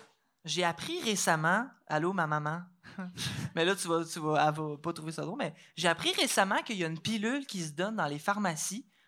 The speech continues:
pour comme contrer l'effet, euh, le lendemain de veille de M D M A.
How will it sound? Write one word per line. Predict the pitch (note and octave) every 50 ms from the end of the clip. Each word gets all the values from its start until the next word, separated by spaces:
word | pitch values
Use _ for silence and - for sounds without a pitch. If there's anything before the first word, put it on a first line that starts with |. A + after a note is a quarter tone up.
| _ _
pour | - E3+ D3+ -
comme | - G3 F#3+ F#3+ G3+ F#3 - _
contrer | - A3+ B3 A#3 A#3 A#3 - - A3 B3+ C#4+ C#4+
l'effet, | B3 G#3+ F#3+ F3 - - - - G3+ G#3+ G#3+ G#3
euh, | F#3+ F3+ E3+ E3 D#3+ D#3 D3+ D3+ D3+ D3 D3 D3 D3 D3 -
le | - D#3 D#3
lendemain | D#3 D#3 E3+ F#3 G3+ G#3 G3+ G#3 G3+
de | F#3+
veille | E3 D#3+ F#3+ G#3+ A3 A3+
de | F3+ E3 -
M | - E3+ F3 F3+ F3+
D | F3+ F#3+ G3
M | F#3+ F3+ F3+
A. | F#3 G#3+